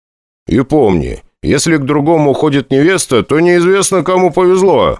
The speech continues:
У тебя ещё сто тысяч миллионов будет таких, если захочешь». «Да это понятное дело,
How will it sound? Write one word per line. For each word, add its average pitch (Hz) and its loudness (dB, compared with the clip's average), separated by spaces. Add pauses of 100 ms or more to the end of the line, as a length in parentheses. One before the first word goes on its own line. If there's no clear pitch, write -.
(120)
У - -10
тебя 107 0
ещё 135 0
сто 135 -4
тысяч 135 -2
миллионов 151 0
будет 117 -2
таких, 95 -2
если 82 -2
захочешь». 80 -2 (480)
«Да 71 -4
это 165 -2
понятное 190 -2
дело, 92 -2